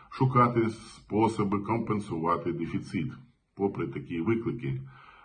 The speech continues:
Захід планує підтримувати Україну і в дві тисячі двадцять шостому році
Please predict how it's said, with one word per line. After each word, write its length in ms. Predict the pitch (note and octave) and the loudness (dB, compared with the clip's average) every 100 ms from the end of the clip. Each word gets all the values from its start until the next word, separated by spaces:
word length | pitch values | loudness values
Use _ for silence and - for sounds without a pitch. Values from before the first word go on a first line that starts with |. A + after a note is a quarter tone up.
| - | -12
Захід 500 | F2 A2 A2 A2 - | 4 4 6 0 -2
планує 380 | F#2 F2 F#2 F2+ | -4 -2 -4 -4
підтримувати 640 | - C3+ G2 F#2+ F2 E2+ | -6 -4 -2 -2 -2 -4
Україну 500 | D2+ D2+ E2 F#2 F2 | -4 -4 -4 -4 -6
і 200 | F#2 G2 | -4 -2
в 60 | F2+ | -4
дві 140 | D#2+ | -4
тисячі 400 | C#2+ F#2 F#2 - | -6 -6 -6 -8
двадцять 280 | E2 F#2 F2+ | -4 -4 -4
шостому 480 | - G#2 G2+ E2 D#2+ | -2 -2 -2 -4 -4
році 300 | D2+ C2 | -4 -6